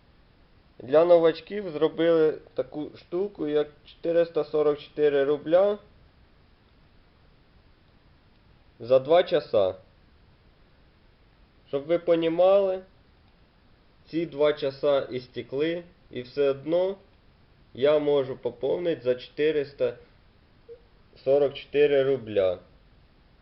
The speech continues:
Активірувати. І нам висвічується таку єрунду. Це розвод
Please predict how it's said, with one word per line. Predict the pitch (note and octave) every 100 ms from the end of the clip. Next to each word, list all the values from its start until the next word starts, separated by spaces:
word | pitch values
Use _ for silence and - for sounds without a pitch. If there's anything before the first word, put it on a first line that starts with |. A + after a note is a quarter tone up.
| _ _ _ _ _
Активірувати. | A#2+ B2 - C3+ B2 A#2 A2 A#2 A#2+ B2+ - _ _ _ _ _ _ _ _ _ _ _ _ _ _ _ _ _ _ _ _ _ _ _ _ _ _ -
І | -
нам | E3+ G#3 F#3+
висвічується | E3 E3+ F3 E3+ D#3 C#3+ C#3+ A#2+ - _ _ _ _ _ _ _ -
таку | B2 D#3+
єрунду. | D#3+ D#3 C#3+ C3 G#2 G2 E2+ - _ _ _ _ _ _ _ _ _ _ _ _ _ _ _ _
Це | D#3+ G3+ - _ -
розвод | B2+ C3+ B2+ C3 D#3+ E3+